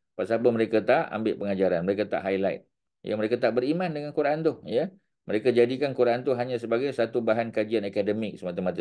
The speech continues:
Sayanglah, tuan-tuan. Ya, nak buat jurnal, ya, nak dapat master P H D tu boleh je, kan.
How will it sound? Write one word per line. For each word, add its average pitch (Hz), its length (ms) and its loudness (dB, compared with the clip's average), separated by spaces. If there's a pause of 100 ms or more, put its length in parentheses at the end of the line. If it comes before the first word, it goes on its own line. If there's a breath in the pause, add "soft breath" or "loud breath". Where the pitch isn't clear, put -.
Sayanglah, 95 400 0
tuan-tuan. 110 320 -4 (480)
Ya, 104 160 -2
nak 95 160 0
buat 92 160 4
jurnal, 107 560 2
ya, 110 160 0
nak 98 240 -4
dapat 101 240 -2
master 101 320 -6
P 98 240 -4
H - 20 -16
D 107 60 -12 (160)
tu 120 80 -4
boleh 92 320 0
je, 147 160 0
kan. 139 240 0